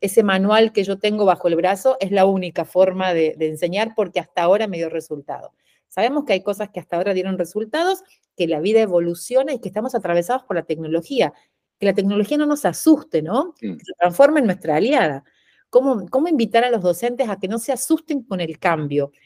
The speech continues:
Speaker 1: a que lo abracen y que se suban a esta vorágine de lo que único constante es el cambio?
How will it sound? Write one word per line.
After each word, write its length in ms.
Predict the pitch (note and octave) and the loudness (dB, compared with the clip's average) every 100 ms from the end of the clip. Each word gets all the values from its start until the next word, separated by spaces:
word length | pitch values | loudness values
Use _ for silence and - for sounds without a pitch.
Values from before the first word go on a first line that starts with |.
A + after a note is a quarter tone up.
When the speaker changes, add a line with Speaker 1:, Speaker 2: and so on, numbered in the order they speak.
| - | -10
Speaker 1:
a 120 | F3 | -6
que 140 | F3+ | -2
lo 140 | E3 E3 | 2 2
abracen 720 | E3+ G#3 B3 C#4 - D4+ G4 - _ _ | 2 4 2 0 -2 -2 -2 -8 _ _
y 140 | - F#3+ | -10 -2
que 100 | G3 | 0
se 160 | F#3+ | 0
suban 560 | F3+ E4 F4+ F#3+ G3 A3 - | 2 6 8 6 4 -2 -6
a 80 | |
esta 260 | E3+ F3 G3 | -6 -2 2
vorágine 540 | F3+ F3+ F#3 A#3 A3 | 4 4 0 -2 -2
de 120 | F3 E3 | 0 -2
lo 140 | D3+ | -2
que 240 | E3 D#3+ - _ _ | -2 -2 -4 _ _
único 420 | C#4 C4+ C4 G#3 | -2 -2 0 0
constante 520 | G3 F#3 F#3 G3 F#3+ F#3 | 2 -2 -2 -4 -2 -6
es 120 | F3 | -6
el 140 | D#3+ | -6
cambio? 500 | E3 D3+ D3+ C#3 C#3+ | -6 -6 -6 -8 -10